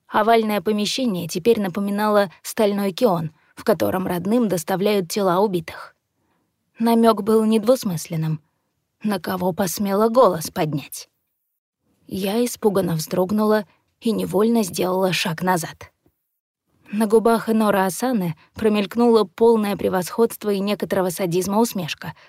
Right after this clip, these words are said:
заставляющая поверить в те ужасы, которые о нём шёпотом рассказывали в тёмных углах преподавательской.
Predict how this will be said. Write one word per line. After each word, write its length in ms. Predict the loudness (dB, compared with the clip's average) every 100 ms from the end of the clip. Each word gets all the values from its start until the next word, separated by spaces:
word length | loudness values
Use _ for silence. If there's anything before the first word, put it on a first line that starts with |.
| _
заставляющая 800 | -4 -4 -2 0 0 0 -2 -4
поверить 480 | -4 -2 -2 -4 -10
в 80 | -6
те 160 | -2
ужасы, 440 | 0 0 -2 -6 -4
которые 440 | -4 -2 -2 -2
о 60 | -2
нём 260 | -2 -2 -4 -18 -8
шёпотом 520 | -2 0 0 -2 0
рассказывали 680 | -2 -2 -2 -2 0 0 0
в 80 |
тёмных 400 | -2 -2 -2 -4
углах 280 | -2 0 0
преподавательской. 960 | -2 -4 0 0 -2 -6 -14 -12 -14